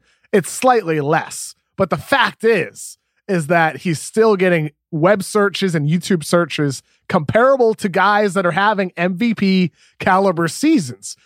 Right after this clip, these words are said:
despite not playing. And if you look at, if you look at the search numbers just during the preseason, what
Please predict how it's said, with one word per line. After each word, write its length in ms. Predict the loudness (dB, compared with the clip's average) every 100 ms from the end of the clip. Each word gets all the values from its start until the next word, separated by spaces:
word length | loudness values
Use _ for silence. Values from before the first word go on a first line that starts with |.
| -6
despite 320 | 0 2 2
not 180 | 0 0
playing. 360 | 0 2 0
And 80 | -2
if 80 | -2
you 80 | 0
look 200 | 2 0
at, 120 | -2 _ _ _ _ _
if 160 | -2 2
you 120 | 2
look 160 | 2 0
at 80 |
the 80 | -2
search 500 | -4 0 0 0 -6 -6
numbers 460 | -2 0 2 -2 -4
just 560 | -4 0 0 0 -4
during 400 | 0 2 2 0
the 80 | -4
preseason, 680 | -4 -2 -2 0 -2 -2 -2
what 240 | 0 0